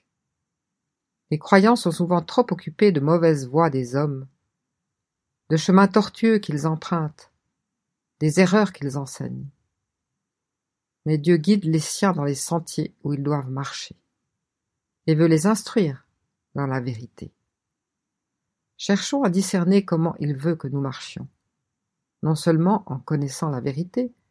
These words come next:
mais en étant conduits dans la vérité. Pour acquérir une telle connaissance et la mettre en pratique, nous aurons besoin de nous attendre continuellement à Dieu,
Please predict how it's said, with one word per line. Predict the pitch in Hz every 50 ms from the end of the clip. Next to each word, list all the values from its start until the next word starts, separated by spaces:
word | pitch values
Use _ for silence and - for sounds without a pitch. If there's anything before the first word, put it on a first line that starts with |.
| _ _ _ _ _ _ _ _ _ -
mais | 156 180 196 190 190 _ _ _ _ -
en | - 156
étant | 156 147 151 - 156
conduits | 147 - - - 240 220 190 143 113 120 - _ _ _ _ _ _ _ _
dans | - 127
la | 123 120 123
vérité. | 117 127 113 127 131 - _ - - _ _ _ _ _ _ _ _ _ _ _ _ _ _ _ _ _ _ _ _ _ _ _ _ _ _ _ _ _ -
Pour | - 156 147
acquérir | 170 175 - 202 202 202 220 214
une | 185 170 160
telle | - 208 220 208
connaissance | - 185 170 175 170 - - - 117 120 131 135 - - - - - _ _ _ _ _ _ _ _
et | - 147
la | 147 147
mettre | 160 190 208 208 - 202
en | 180
pratique, | 180 - 175 175 - - 160 - - - - _ _ _ _ _ _ _ _ _ _ _ _ _ _ _ _ _ _ -
nous | 156 156 180
aurons | 180 175 190
besoin | 180 180 190 180 196 214 208
de | 180 165
nous | 156 165 160 -
attendre | 170 165 - 202 196 180 185 -
continuellement | - - 247 247 - 220 202 185 180 170 165 170 175 170
à | 156 139
Dieu, | 135 135 131 135 135 -